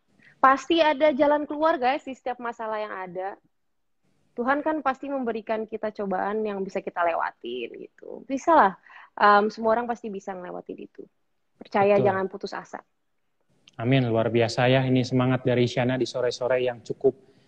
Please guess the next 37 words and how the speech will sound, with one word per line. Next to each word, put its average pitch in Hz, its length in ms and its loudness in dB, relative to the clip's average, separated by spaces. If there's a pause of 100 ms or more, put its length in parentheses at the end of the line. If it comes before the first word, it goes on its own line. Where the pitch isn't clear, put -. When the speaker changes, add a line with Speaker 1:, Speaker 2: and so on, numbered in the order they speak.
(140)
Speaker 2:
bergizi 165 560 6
gitu 151 160 2
ya, 156 80 4
berdaging 156 640 2
Speaker 1:
Benar. 139 80 0
Speaker 2:
ya 147 60 -4
istilahnya 143 480 -2
ya. 156 120 -2 (520)
Nah, 180 100 0
Speaker 1:
Sedap. 247 320 2
Speaker 2:
ini 185 160 4
dari, 156 300 2
<laughs> 880 600 2
dari, - 160 0 (380)
ini 180 160 4
terakhir 185 240 4
dari 160 240 2
aku 160 240 -2
nih, 151 80 0
Isyana 131 400 -4
ya. 127 140 -6 (340)
Boleh 151 240 2
dong 165 160 -2
kasih 147 240 -6
pesan-pesan 151 560 -2
buat 131 160 0
teman 131 320 -4
kumparan 131 400 0
supaya 135 240 -2
makin 123 240 -6
semangat, 135 320 -4
karena 139 240 0
kan 143 80 2
kita 139 240 0
tahu 139 400 6
kita 139 300 -4
kan 151 40 -16